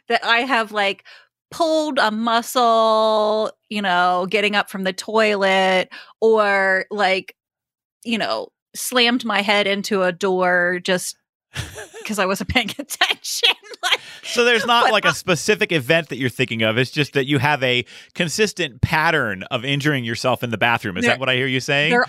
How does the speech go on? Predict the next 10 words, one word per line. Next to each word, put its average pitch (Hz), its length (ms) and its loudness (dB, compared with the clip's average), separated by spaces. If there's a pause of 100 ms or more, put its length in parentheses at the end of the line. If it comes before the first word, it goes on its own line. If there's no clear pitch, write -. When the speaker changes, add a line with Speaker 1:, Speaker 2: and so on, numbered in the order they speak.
Speaker 1:
all 269 760 2
repressed 240 760 0
and 214 200 -2
blocked 214 400 0
out. 247 320 2
Speaker 2:
<laughs> - 20 -10
Speaker 1:
I 214 120 0
have 214 340 -2
no 294 260 2
memory, 269 640 -2